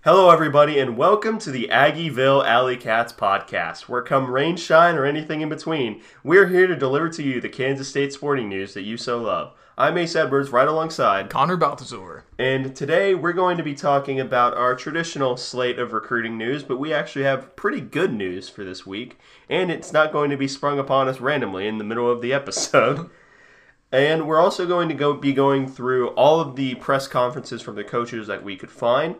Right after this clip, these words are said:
Speaker 1: which include the press conferences from head coach Chris Klieman, quarterbacks coach Connor Ri-, nope, offensive line <laughs> coach Connor Riley,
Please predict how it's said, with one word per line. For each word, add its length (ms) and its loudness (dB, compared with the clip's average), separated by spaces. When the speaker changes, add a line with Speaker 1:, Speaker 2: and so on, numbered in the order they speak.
Speaker 1:
which 180 -6
include 600 -4
the 340 -8
press 300 -2
conferences 640 -4
from 180 -10
head 240 -6
coach 300 -6
Chris 240 -10
Klieman, 460 -4
quarterbacks 560 2
coach 280 -6
Connor 320 -2
Ri-, 220 -2
nope, 460 0
offensive 520 8
line 300 6
<laughs> 0 -
coach 400 0
Connor 380 2
Riley, 560 0